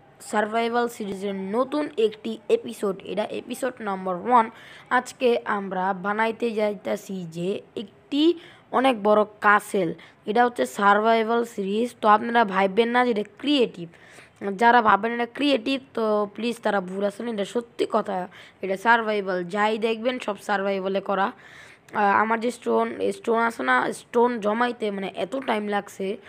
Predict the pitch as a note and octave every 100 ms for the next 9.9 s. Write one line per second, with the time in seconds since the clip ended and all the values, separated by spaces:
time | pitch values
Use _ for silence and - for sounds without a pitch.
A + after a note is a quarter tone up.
0 | - - - G#3+ A#3 A#3+ A3+ C#4+ C#4+ A#3
1 | A#3 - - A#3+ A#3 G#3+ F3 G3 G#3 G#3+
2 | A3+ C4 D4 - _ G#3 G#3 G#3+ G#3+ A3
3 | - G#3+ B3 B3 A#3 A3 A#3 A3+ C4+ -
4 | - G3+ G3 G3+ F#3+ G3 G3+ G#3 A3+ -
5 | G3+ G3+ G3 C4+ D#4+ - _ - A#3 A3
6 | F3+ F#3 - - - _ B3 A3 A#3 A3+
7 | G#3 A3+ A#3 A#3 B3+ - - - - G#3
8 | G3+ - A#3 G#3+ G#3+ - G#3 G3+ - A3+
9 | B3 A#3+ A#3+ A#3 A3+ G3+ G3+ G3 G#3